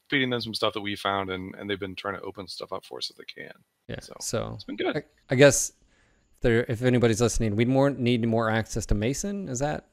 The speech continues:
Speaker 2: is that basically what we need?
Speaker 1: Oh, th-, I'm not sure. Mason can be derpy. <laughs>
Speaker 2: He, at
Speaker 1: I
Speaker 2: least
Speaker 1: don't know how to describe that bug yet. Um,
Speaker 2: at least he's
Speaker 1: if
Speaker 2: doing
Speaker 1: I
Speaker 2: damage
Speaker 1: find out
Speaker 2: for
Speaker 1: what
Speaker 2: you.
Speaker 1: it is, I will, I will tell,
Speaker 2: Yeah.
Speaker 1: you know, P G I, but,
Speaker 2: Yeah.
Speaker 1: um,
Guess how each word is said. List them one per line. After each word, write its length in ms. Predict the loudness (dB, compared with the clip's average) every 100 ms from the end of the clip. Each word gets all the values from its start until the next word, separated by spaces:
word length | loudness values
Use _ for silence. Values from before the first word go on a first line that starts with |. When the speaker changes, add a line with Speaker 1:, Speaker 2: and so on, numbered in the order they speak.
| -10
Speaker 2:
is 100 | -4
that 280 | -2 -4 -4
basically 520 | -6 -4 -4 -4 -6
what 300 | -8 -6 -6
we 80 | -4
need? 80 | -2
Speaker 1:
Oh, 320 | 0 0 -2 -4
th-, 100 | -6 -2
I'm 320 | 2 2 0
not 260 | 0 0 -2
sure. 400 | -4 -4 -4 -6
Mason 420 | -2 -2 -2 -6
can 140 | -8 -10
be 120 | -10
derpy. 500 | -10 -10 -8 -10 -12 -4 0
<laughs> 140 | 0 0 -6 0
Speaker 2:
He, 140 | 2 2
at 40 | -6 -4
Speaker 1:
I 40 | 6
Speaker 2:
least 260 | 6 6
Speaker 1:
don't 80 | -2
know 60 | -10
how 60 |
to 140 | -14 -14
describe 480 | -10 -8 -4 -2 0
that 220 | 0 0
bug 240 | -4 -4 -4
yet. 240 | -6 -6 _
Um, 140 | -6 0
Speaker 2:
at 60 |
least 200 | 2 2
he's 120 | 2
Speaker 1:
if 40 | 2
Speaker 2:
doing 140 | 2
Speaker 1:
I 40 | 4
Speaker 2:
damage 280 | 2 2
Speaker 1:
find 20 | 0
out 60 | 0
Speaker 2:
for 20 |
Speaker 1:
what 240 | 2 0 0
Speaker 2:
you. 80 |
Speaker 1:
it 140 | -4 -6
is, 80 | -8 -10
I 20 |
will, 380 | -10 -10 -12 -10 -10
I 100 | -10
will 120 | -12
tell, 560 | -4 -2 -2 -4 -10 _ _ _
Speaker 2:
Yeah. 220 | -8 -8 -10
Speaker 1:
you 80 | -14
know, 80 | -16
P 160 | -8 -6
G 160 | -2
I, 320 | -2 -2 -4 -10 _ _ -6
but, 220 | -6 -6 -14 -20 _ _ _ _ -6
Speaker 2:
Yeah. 220 | -4 -4
Speaker 1:
um, 180 | -8